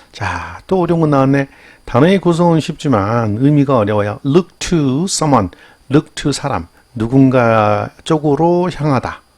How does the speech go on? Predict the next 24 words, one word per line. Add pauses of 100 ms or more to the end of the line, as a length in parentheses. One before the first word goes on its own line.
(340)
어, (300)
누구누구에게
기대다 (220)
또는
기대하다로
여러분
책에서는
번역되어
있습니다. (380)
의지하다, (320)
rely
on,
depend
on, (300)
look
to, (420)
누구누구에게
기대다,
의지하다. (420)
여러분
교재에서는
기대하다로
돼
있어요.